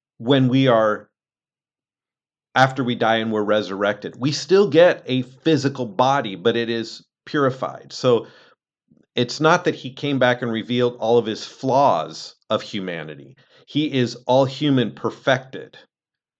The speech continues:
and the Son of God. But that is our journey. So our insides, our mind, our spirit, that's all with him. And there is a time our body will come along, but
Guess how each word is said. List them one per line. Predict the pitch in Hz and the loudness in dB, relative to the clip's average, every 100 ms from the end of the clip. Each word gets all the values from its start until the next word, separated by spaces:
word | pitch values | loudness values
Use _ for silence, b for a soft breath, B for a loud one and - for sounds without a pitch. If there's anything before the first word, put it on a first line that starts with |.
| _ _ _ _ _ _ | _ _ _ _ _ _
and | 131 131 131 | 0 2 2
the | 113 | -2
Son | - 104 | -2 -4
of | 101 | -4
God. | - 98 80 - 120 | -8 -6 -8 -12 -10
But | 123 127 | -8 0
that | 139 139 | 0 0
is | 139 | -2
our | 135 127 123 | -2 0 0
journey. | 110 117 139 110 85 | 0 -2 -2 -4 -6
So | - | -2
our | 107 | -2
insides, | 107 131 139 135 120 120 117 | -2 -4 -4 -4 -4 -4 -4
our | 107 | -6
mind, | 101 110 120 120 117 | -6 -6 -6 -6 -6
our | 98 | -6
spirit, | - - 135 127 107 101 b b b | -8 -10 -4 -2 -4 -6 b b b
that's | 95 110 147 - | -2 2 2 2
all | 147 113 | 2 2
with | 95 90 | 0 -6
him. | - 71 - _ _ _ _ _ - | -8 -20 -20 _ _ _ _ _ -6
And | 117 | 0
there | 135 | 2
is | 135 | 2
a | 113 | 0
time | - 131 127 | -6 -4 0
our | 107 | 0
body | 107 107 113 131 | 0 2 2 2
will | 117 101 | 0 -4
come | - 117 101 | -4 -6 -4
along, | 95 117 113 95 | -4 -2 -2 -4
but | 98 104 | -4 -4